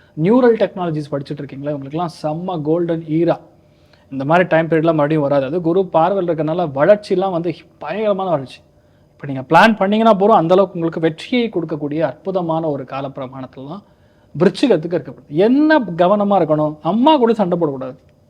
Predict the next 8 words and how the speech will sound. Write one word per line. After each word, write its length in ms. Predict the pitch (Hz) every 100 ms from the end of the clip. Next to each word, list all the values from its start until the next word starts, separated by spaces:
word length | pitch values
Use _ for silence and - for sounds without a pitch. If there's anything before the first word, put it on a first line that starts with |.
| _ _ _ _ _ _ _ - -
ராகு 420 | 156 175 208 233
போய் 200 | 180 214
நாலாம் 360 | 175 190 220
இடத்துல 220 | 202 170 165
உட்காரும் 220 | 175 160
பொழுது, 500 | 143 143 147 170 190 - _ _ _ - 143
வேணும்னே 640 | 180 240 294 285 277 302
சண்டை, 380 | 285 208 151